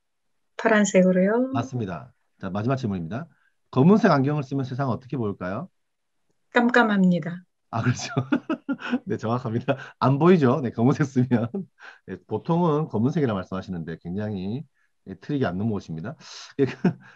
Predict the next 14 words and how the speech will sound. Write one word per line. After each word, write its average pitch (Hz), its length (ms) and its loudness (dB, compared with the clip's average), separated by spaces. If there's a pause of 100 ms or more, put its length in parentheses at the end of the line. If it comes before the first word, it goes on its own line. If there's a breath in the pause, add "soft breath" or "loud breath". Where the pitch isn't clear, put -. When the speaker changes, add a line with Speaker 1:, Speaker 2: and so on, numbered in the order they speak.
(120)
Speaker 2:
우리가 147 200 0
어떤 123 240 4
안경을 175 340 4
썼냐가, 165 580 -2 (360)
어, 110 560 -4
어떤 180 200 0
안경을 160 220 2
썼냐가 151 300 -2
그 160 80 -8
사람의 147 360 0
인생을 127 320 -2
좌우한다 123 480 -4
해도 117 120 -6
저는요, 95 580 -6